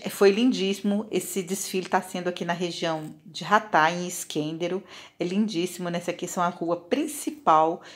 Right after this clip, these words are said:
de Esquendero, né? Que fica do lado do mar. E além de estar comemorando a proclamação da República, está comemorando também o aniversário do Ataturk, o, o maior presidente do século vinte, que fez várias reformas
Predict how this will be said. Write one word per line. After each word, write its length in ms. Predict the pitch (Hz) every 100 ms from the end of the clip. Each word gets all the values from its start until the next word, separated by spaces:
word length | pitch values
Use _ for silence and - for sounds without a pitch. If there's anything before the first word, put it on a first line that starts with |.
| - -
de 100 | 190
Esquendero, 720 | 208 - 165 160 165 180 170
né? 180 | 170
Que 140 | 180 -
fica 120 | 175
do 120 | 170
lado 280 | 165 165 175
do 120 | 180
mar. 440 | 175 151 160 202 - - - - - _ 185
E 300 | 190 196 196 -
além 300 | 214 247 294
de 80 |
estar 160 | - 294
comemorando 1080 | - 311 320 302 254 226 190 185 180 160 165
a 80 | 160
proclamação 720 | - 180 170 165 170 - 147
da 80 | 165
República, 640 | 226 302 226 208 233 233
está 280 | 214 - 202
comemorando 680 | - 226 240 240 202 190 202
também 340 | 214 175 170
o 60 | 180
aniversário 680 | 180 180 185 - 160 160
do 100 | 180
Ataturk, 640 | 170 180 - 147 131 - - - - _
o, 580 | 151 156 156 156 160 156
o 60 |
maior 320 | 160 170 175 190
presidente 580 | 202 202 170 170 -
do 100 | 180
século 400 | 180 165 156 180
vinte, 640 | 185 160 156 147 151 - - - _
que 100 | -
fez 320 | 170 165 160
várias 640 | 151 165 175 190 208 214
reformas 960 | 208 202 - - 156 160 165 170 175